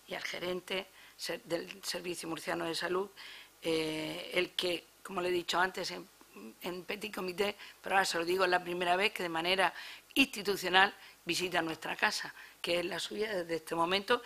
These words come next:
y que quiero que se sienta como tal aquí. Y que siempre encontrará en los farmacéuticos unos magníficos aliados para cualquier cosa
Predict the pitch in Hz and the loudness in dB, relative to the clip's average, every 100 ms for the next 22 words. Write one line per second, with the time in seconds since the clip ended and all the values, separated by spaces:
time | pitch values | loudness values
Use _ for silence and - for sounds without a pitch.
0 | - - - 180 175 190 208 185 156 151 | -6 -8 -6 -4 -4 -4 -4 -6 -6 -4
1 | 175 165 180 190 - - - - 190 160 | -4 -4 0 -2 -2 -20 -20 -14 -8 -8
2 | 151 165 170 - - 147 165 143 - - | -4 -4 -4 -8 -10 -8 -10 -12 -14 -14
3 | - - 220 196 190 247 233 170 185 175 | -14 -2 2 4 4 4 4 2 0 4
4 | 180 185 175 180 170 165 202 196 208 226 | 6 6 2 0 -2 -2 -4 -4 0 0
5 | 226 - - _ 202 208 180 175 175 170 | -2 -10 -20 _ 4 4 6 4 4 -2
6 | 180 175 165 180 185 226 220 220 - - | -2 0 -2 -2 0 2 0 -4 -14 -20
7 | - - 170 - 180 165 220 214 - 214 | -10 0 0 0 -4 -2 -4 -2 -2 0
8 | - - | 2 0